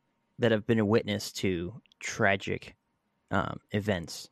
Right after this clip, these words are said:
You know, whate-, whatever that may be, 'cause someone, some, the first person rolled up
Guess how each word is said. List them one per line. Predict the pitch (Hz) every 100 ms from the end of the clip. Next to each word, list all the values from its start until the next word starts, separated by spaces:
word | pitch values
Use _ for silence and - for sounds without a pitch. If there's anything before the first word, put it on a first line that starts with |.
| _ _ _ _ _ -
You | 104
know, | 107
whate-, | 127 139 143
whatever | 143 135 120
that | 98
may | 107
be, | 101 98 101 _ -
'cause | -
someone, | - 175 139 117 101 113 _ _ _ _ _ _ _ -
some, | - 160 143
the | 131 123
first | - 160 -
person | 123 - 92 85
rolled | 107 101
up | 98